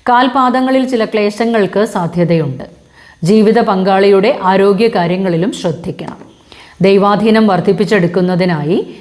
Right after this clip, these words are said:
മഹാദേവന് ധാര, ശ്രീകൃഷ്ണസ്വാമിക്ക് പാൽപ്പായസം, ശിവ അഷ്ടോത്തരം നിത്യേന ജപിക്കുന്നതും ഗുണപ്രദമാണ്. ഇത്രയും കാര്യങ്ങളാണ് ഇരുപത്തിയേഴ് നക്ഷത്രക്കാരും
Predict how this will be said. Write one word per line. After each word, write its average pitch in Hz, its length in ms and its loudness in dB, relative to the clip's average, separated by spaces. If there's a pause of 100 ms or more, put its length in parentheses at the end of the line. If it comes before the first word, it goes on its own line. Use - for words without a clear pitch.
(160)
മഹാദേവന് 233 840 2
ധാര, 170 440 -2 (360)
ശ്രീകൃഷ്ണസ്വാമിക്ക് 233 880 2
പാൽപ്പായസം, 175 840 0 (480)
ശിവ 240 180 4
അഷ്ടോത്തരം 196 680 0 (300)
നിത്യേന 190 600 0 (220)
ജപിക്കുന്നതും 190 920 -2
ഗുണപ്രദമാണ്. 156 1000 -6 (2750)
ഇത്രയും 294 320 2
കാര്യങ്ങളാണ് 254 840 2
ഇരുപത്തിയേഴ് 254 520 0
നക്ഷത്രക്കാരും 214 880 0